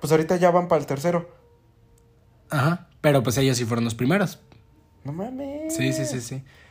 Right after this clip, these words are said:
Speaker 2: Este, pues muy fan de MasterChef.
Speaker 1: Sí, claro.
Speaker 2: Y bueno, como no los puedo ver en vivo, porque pues no veo la tele,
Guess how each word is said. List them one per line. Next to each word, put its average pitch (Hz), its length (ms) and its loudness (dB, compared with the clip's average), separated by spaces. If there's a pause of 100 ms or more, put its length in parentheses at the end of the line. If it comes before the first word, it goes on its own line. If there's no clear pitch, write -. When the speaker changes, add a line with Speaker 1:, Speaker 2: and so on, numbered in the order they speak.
(360)
Speaker 2:
Este, 123 640 -4 (200)
pues 135 140 2
muy 131 140 2
fan 135 200 0
de 131 60 -2
MasterChef. 123 720 -4 (640)
Speaker 1:
Sí, 104 180 -10 (100)
claro. 98 160 -16 (320)
Speaker 2:
Y 151 220 -4
bueno, 165 320 6
como 156 320 6
no 170 180 8
los 214 220 6
puedo 196 460 6
ver 190 220 8
en 185 140 6
vivo, 190 380 4
porque 127 260 -4
pues 117 420 -6
no 131 200 0
veo 139 140 2
la 135 140 -2
tele, 147 380 -2